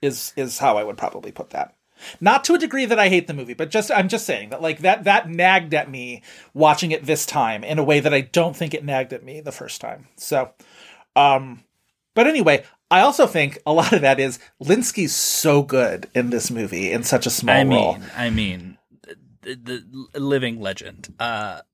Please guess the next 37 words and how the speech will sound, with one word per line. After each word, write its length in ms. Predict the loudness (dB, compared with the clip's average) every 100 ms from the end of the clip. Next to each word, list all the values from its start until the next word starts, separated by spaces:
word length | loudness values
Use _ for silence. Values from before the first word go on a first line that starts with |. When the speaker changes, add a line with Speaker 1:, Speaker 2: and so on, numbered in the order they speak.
| -10
Speaker 1:
Love 340 | 4 6 6
her. 340 | 2 -12 -16 -20 _ _
Love, 300 | -6 2 4 4
love, 140 | 2 2
Speaker 2:
I, 60 |
I 20 |
Speaker 1:
love 100 | 2
her. 60 | 2
Speaker 2:
do 200 | 0 0
feel 360 | 0 0 2 4
like 520 | 4 4 2 -2 -20 -20 _
when 160 | -6 -6
you 140 | -6
have 500 | -4 0 2 2 0
someone 540 | -2 -2 -2 -2 -4
like 240 | -2 -2 -2
Margot 440 | 0 2 2 0
Martindale 840 | -2 -4 -6 -6 -10 -4 -4 -4 -6
looking 340 | -10 -10 -12
Paul 280 | -4 -2 -2
Gian-, 460 | -2 -6 -6 -8 -16 _ _
Paul 220 | 2 2
Giamatti 480 | 2 -2 0 0 0
in 60 | -2
the 160 | -4 -6
eye 460 | -4 -2 -4 -6 -10 -20 -10
of 120 | -4
all 220 | -2 -2
of 80 | -6
this 220 | -10 -8
and 80 | -2
Speaker 1:
Sure. 220 | 2 4
Speaker 2:
saying, 160 | 2 0
"Shame 440 | -8 -2 0 0
on 220 | -4 -10 -12
you," 220 | -12 -8
Speaker 1:
Sure, 340 | -2 -2 -2